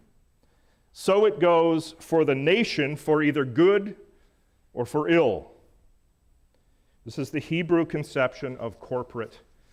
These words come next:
representation. A further example is indicated very clearly in Romans chapter five. The man Adam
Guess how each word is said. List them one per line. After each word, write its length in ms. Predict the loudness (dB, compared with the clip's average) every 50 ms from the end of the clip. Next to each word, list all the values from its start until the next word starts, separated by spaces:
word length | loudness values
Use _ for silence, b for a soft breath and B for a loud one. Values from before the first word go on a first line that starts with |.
| _ _ _ _ _
representation. 800 | -6 -6 -6 -6 -8 -10 -10 -12 -10 -6 -6 -6 -6 -6 -10 -12
A 40 | -12
further 500 | -10 -4 0 2 2 4 2 2 0 0
example 580 | -2 -2 -4 -2 -2 -2 -2 -2 -2 -2 -2
is 220 | -2 -2 -6 -6 -6
indicated 680 | -6 -6 -6 -8 -8 -6 -4 -4 -4 -4 -6 -8 -6
very 340 | -4 -2 0 2 2 2 2
clearly 520 | 0 -4 -4 -2 -2 -2 -2 -2 -2 -4
in 120 | -4 -6 -4
Romans 420 | -2 -2 -2 -2 -4 -6 -10 -10
chapter 420 | -6 -2 -2 -2 -2 -2 -6 -10
five. 600 | -10 -6 -2 0 2 2 2 2 0 -2 -4 -6 -10 b b b b b b b b b b b
The 100 | -10 -6
man 400 | -4 -2 -2 0 0 -2 -4 -6 -8 -4
Adam 640 | -2 0 0 0 0 0 -2 -2 -6 -8 -12 -14